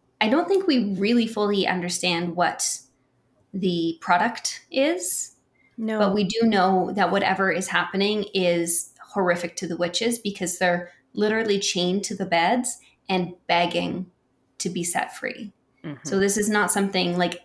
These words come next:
Speaker 1: I think when they went into it, they felt like an honor to be doing this. Like, the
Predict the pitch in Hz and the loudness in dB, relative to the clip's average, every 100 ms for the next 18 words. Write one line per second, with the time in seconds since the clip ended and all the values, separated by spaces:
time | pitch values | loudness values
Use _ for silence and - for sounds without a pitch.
0 | - 208 247 240 247 226 196 185 - 180 | -8 0 0 2 2 2 2 0 0 -2
1 | - 233 233 185 - - 185 190 - - | 0 -2 0 -2 0 0 0 -4 -6 -4
2 | 165 180 196 196 - 175 - - - _ | -2 0 0 -2 -2 -2 -2 -4 -14 _
3 | - 185 170 185 240 240 180 - 185 | -4 0 2 2 0 -2 -4 0 -2